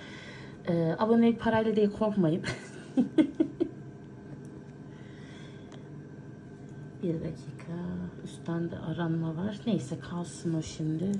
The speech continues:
Şu an işim var. Şimdi bakalım, bakalım. Ya benim şuradaki sayılar çok dikkatimi çekti. Sizin de çekti mi bilmiyorum.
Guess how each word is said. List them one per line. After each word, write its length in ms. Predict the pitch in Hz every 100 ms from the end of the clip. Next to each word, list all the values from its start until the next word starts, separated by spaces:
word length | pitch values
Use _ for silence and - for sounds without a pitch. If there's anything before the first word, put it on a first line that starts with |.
| -
Şu 60 | 170
an 180 | 175
işim 420 | - - - 160 156
var. 560 | 156 180 202 - - - - - - - - - - - - - - - - - - - -
Şimdi 680 | - - - 247 190 151 135 - - -
bakalım, 480 | 196 - 170 202 180
bakalım. 440 | 165 175 180 185 180
Ya 240 | 185 240
benim 160 | 262 269
şuradaki 320 | - 240 233
sayılar 400 | - 233 226 220
çok 220 | - -
dikkatimi 400 | - - - 160
çekti. 280 | - - -
Sizin 220 | - 196
de 100 | 196
çekti 340 | - 196 - 202
mi 120 | 196
bilmiyorum. 560 | 190 175 160 156 170